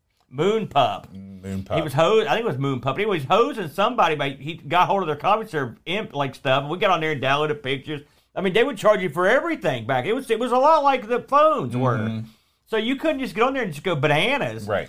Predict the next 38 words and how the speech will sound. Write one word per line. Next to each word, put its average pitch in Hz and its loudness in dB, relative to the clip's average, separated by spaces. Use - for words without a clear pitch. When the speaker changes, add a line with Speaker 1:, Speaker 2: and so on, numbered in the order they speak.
Speaker 1:
Eventually, 208 -2
A 180 2
O 180 2
L 185 4
came 175 -6
up 170 -2
with 156 -6
the 147 -4
model 147 4
where 147 0
you 147 -6
could 135 -6
just 120 -10
get, 135 -8
you 135 -2
pay 143 0
a 127 0
monthly. 135 2
Speaker 2:
Right. 147 0
Speaker 1:
But, 151 2
I 151 0
mean, 156 -2
that 233 2
was 147 -4
long, 151 4
Speaker 2:
That 214 6
was 202 4
long. 127 2
Speaker 1:
long 185 6
Speaker 2:
Yeah, 170 4
that 110 0
was, 127 0
like, 127 4
Speaker 1:
in. 113 -6
Speaker 2:
nineteen 123 -4
ninety-six 110 -6
or 92 -8
seven. 101 -2